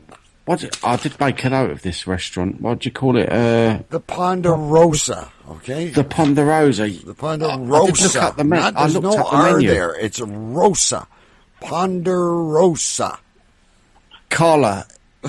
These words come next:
Speaker 1: have you ever just imagined this? 'Cause if I had a Ponderosa here, I know what I would do. I would starve myself. I'd go into a famine the day before. And I would go there for breakfast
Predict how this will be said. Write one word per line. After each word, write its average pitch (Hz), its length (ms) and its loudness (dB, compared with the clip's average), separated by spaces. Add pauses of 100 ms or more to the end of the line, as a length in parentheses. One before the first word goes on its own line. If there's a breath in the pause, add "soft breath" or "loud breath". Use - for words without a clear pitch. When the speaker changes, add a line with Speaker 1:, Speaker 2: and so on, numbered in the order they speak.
Speaker 1:
have 147 180 -6
you 196 120 2
ever 170 440 0
just - 260 -6
imagined 123 480 -4
this? 90 360 -6 (260)
'Cause - 360 -6
if 123 180 -4
I 151 120 4
had 151 100 2
a 127 40 -4
Ponderosa 107 640 0
here, 92 120 0
I 90 120 2
know 110 160 0
what 85 120 -2
I 92 140 4
would - 180 -8
do. 78 200 -6 (160)
I 101 100 0
would 98 220 -2 (200)
starve 131 680 2
myself. 85 680 -8 (160)
I'd 95 140 -8
go 104 200 0
into 98 280 -4
a 92 60 -2
famine 82 540 -2 (680 loud breath)
the 98 100 -6
day 98 260 0
before. 85 500 -6 (1000 soft breath)
And 98 120 -2
I 110 60 2
would 104 180 -4
go 120 240 0
there 120 160 -2
for - 140 -14
breakfast - 720 -8